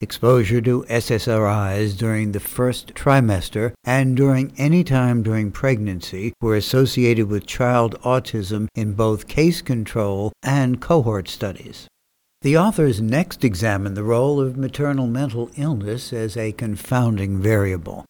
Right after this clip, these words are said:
When only adjusted estimates from studies that controlled for maternal mental illness were included, the effect of S S R I exposure was significant only in first trimester exposure and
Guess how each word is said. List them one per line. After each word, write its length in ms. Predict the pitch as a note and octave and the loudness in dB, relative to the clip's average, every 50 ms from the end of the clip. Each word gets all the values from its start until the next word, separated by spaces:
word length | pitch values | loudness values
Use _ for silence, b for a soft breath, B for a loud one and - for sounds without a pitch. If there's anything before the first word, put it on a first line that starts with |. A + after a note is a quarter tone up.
| _ _ | _ _
When 180 | - B2+ C3+ D3 | -4 -2 2 2
only 380 | F3 G3+ A3+ A3 G#3 G3 F3+ | 4 4 2 2 0 2 0
adjusted 560 | D3 A#2+ G2+ A2 D3+ E3 F3 F3 - E3 C#3+ C#3 | 0 0 0 -2 -2 -2 -2 -4 -4 -4 0 0
estimates 500 | B2 A#2+ - - - A#2 A2+ A2 G#2+ - | 0 -2 -2 -6 -6 -6 -6 -6 -8 -8
from 220 | - A#2+ A2+ G#2+ | -8 -8 -8 -8
studies 560 | - - - A#2 G#2+ F#2+ G2+ G#2 A2+ G#2 F#2 | -10 -8 -6 -6 -4 -4 -4 -6 -6 -6 -6
that 320 | - A#2 A2 - - - - | -4 -6 -6 -6 -8 -12 -8
controlled 680 | - A#2 G#2+ G#2 - - C3+ C3+ C3+ C3+ C3 A#2+ - | -6 -4 -4 -6 -2 0 0 2 2 2 0 -2 -4
for 220 | - C3+ B2+ A#2+ | -4 -2 -2 -2
maternal 580 | A2+ A2 G#2 - - - D3 C#3 C3 C3 B2 A#2 | -2 -4 -6 -6 -4 -2 0 0 0 -2 -4 -4
mental 520 | A#2 A2 A#2 C3+ C#3+ C3 - B2+ A#2+ B2+ C3+ | -4 -4 -4 -4 -4 -4 -4 -6 -6 -4 -4
illness 440 | C3+ C3 A#2+ A#2 A#2+ A#2 - - | -2 -2 -2 -2 -4 -6 -8 -8
were 140 | B2+ A2+ G#2+ | -6 -6 -4
included, 640 | G2+ F#2+ F2 - - - A3+ C#3+ A2+ G2+ B2 C3+ - _ _ - | -4 -6 -8 -6 -2 0 0 0 0 -2 -6 -8 -14 _ _ -4
the 140 | C3 A#2 A2 | 0 0 0
effect 440 | G2+ - - C#3 D#3 D#3+ - - | 0 0 0 -2 -2 -2 -2 -2
of 220 | C#3+ B2 A2+ F#2+ - | -2 -2 -2 -4 -8
S 240 | - - B2+ - - | -8 -8 -8 -4 -2
S 180 | C3 A#2 - - | -2 -2 0 2
R 200 | A#2+ A2+ A2 A2 | 2 2 4 4
I 120 | G#2+ G#2+ | 2 2
exposure 680 | G#2 G#2 G2+ - - - C3 C3 B2+ B2 - B2 A#2+ A2+ | 0 -2 -4 -8 -8 -6 -4 -2 -2 -2 -2 -4 -4 -4
was 280 | A2 A2+ A2 A2 - - | -2 -2 -4 -4 -6 -8
significant 720 | - - C#3 A2+ A2+ C3+ E3 D#3+ - E3 C3+ D3+ C#3 C3 B2+ - | -4 -4 -2 -2 0 0 0 0 0 -2 -2 -2 -2 -4 -4 -4
only 440 | - D3+ D#3+ F3 F3+ F3+ F#3 F#3 F#3 | -2 0 2 2 4 2 2 0 -2
in 260 | - - C3+ A#2 A#2 | -4 -4 -4 -4 -4
first 480 | G#2 - - - C3+ C3+ C3 - - - | -6 -8 -2 0 2 2 2 -2 -6 -12
trimester 760 | - - D3+ C#3 C#3+ D3 C3+ A#2 A2+ G#2 - - - A2 A2 | -4 0 2 4 4 4 2 2 0 -2 -4 -4 -6 -6 -6
exposure 720 | G#2 - - - D3 C#3+ C#3+ C3+ B2 - - A2 G#2 - | -6 -6 -6 -2 0 2 2 2 2 0 -4 -8 -10 -6
and 420 | - B2+ C3 C3+ C#3 C#3 C3+ B2+ | -4 -2 -2 0 0 -2 -4 -6